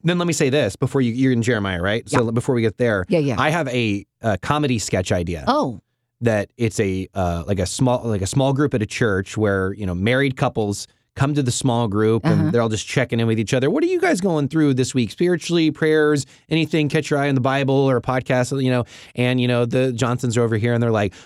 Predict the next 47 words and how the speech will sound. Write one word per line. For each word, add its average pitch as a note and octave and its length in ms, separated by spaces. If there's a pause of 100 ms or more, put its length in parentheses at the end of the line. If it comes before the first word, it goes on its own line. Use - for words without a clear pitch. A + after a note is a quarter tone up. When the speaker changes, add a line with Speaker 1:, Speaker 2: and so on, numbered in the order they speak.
(100)
Speaker 1:
"We've F#4+ 160
gone E4 180
through C#4 160
Galatians. G#3 680
You F3 100
know, G3 120
it's F#3+ 200
really, G#3 320
really G3+ 220
good." G#3+ 200
Speaker 2:
Wow, C#3 100 (100)
Speaker 1:
And - 180
then E3+ 100
Speaker 2:
yeah. D#3+ 60
Speaker 1:
the D3 60
Smiths C#3+ 360
are C#3 80
over C3 160
here, C#3 180
and B2+ 100
they're C3 80
like, A#2 200 (160)
"We A#3 200
heard D#4 200
a B3+ 40
pastor C3+ 540 (200)
speak - 460 (120)
on C3+ 400 (720)
sacrifice." D#3+ 880
Speaker 2:
Wow. E3 300
Speaker 1:
And, C#3 80
you F3+ 60
know, F#3 240
wow, F3+ 400
that's D3+ 140
Speaker 2:
Yeah, G3 120
Speaker 1:
incredible. F3+ 280
Speaker 2:
yeah. D3+ 120 (180)
Speaker 1:
"Now, A3 260 (200)
what B3+ 160
about C#4+ 240
you? B3+ 460 (100)
What A3 100
about B3 220
you, A#3+ 180
the, F#3+ 280
uh, F#3 140